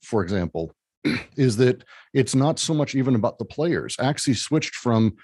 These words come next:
early on, it was players playing, selling S L P and doing that.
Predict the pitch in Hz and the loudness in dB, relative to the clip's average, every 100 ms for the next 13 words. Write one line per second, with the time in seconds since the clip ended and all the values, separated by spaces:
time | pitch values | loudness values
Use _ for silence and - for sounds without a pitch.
0 | _ 123 127 110 139 135 92 87 98 - | _ 2 4 4 4 2 0 -2 -4 -6
1 | - 123 131 123 - 120 113 110 101 113 | -2 2 2 0 0 2 4 2 0 -2
2 | 113 110 101 107 95 101 92 127 110 95 | 0 0 -2 -4 -4 -4 0 2 2 2
3 | 87 | 0